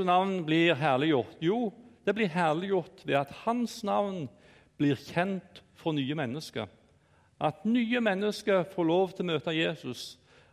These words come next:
At nye mennesker får lov til å ta imot han i sitt liv. Da blir Jesu navn virkelig herliggjort på jorda. Ehm, det er ikke alltid at vi vet hva som er best for oss selv.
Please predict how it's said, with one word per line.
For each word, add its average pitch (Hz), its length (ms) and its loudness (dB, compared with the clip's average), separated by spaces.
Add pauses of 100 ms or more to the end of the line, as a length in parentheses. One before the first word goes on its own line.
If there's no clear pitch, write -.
(100)
At 185 240 0
nye 214 240 2
mennesker 196 400 0
får 165 160 -2
lov 180 160 2
til - 100 -12
å - 60 -6
ta 170 100 4
imot 175 380 0 (140)
han 202 280 2
i 165 220 0
sitt 170 160 -6
liv. 180 320 0 (480)
Da 226 400 2 (160)
blir 165 400 2 (160)
Jesu 151 560 -2
navn 143 320 0 (320)
virkelig 143 640 0 (140)
herliggjort 127 720 -4 (160)
på 131 100 -2
jorda. 131 300 0 (2500)
Ehm, 147 480 4 (480)
det 214 80 4
er 214 80 4
ikke 226 240 2
alltid 208 320 0
at 185 160 0
vi 185 160 2
vet 143 160 0
hva 151 100 0
som 147 140 -6
er 135 80 -4
best 139 240 -2
for 135 160 -2
oss - 80 -12
selv. 117 220 -4